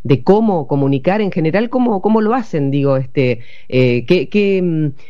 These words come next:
qué es lo novedoso, tiene que ver con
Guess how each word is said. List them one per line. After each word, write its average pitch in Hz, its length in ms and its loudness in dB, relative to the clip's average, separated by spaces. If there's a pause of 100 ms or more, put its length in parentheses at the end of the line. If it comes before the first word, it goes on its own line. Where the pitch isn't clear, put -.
(100)
qué 220 80 4
es 196 60 6
lo 208 100 4
novedoso, 170 720 0
tiene 180 200 2
que 170 140 0
ver 185 240 -2
con 175 540 0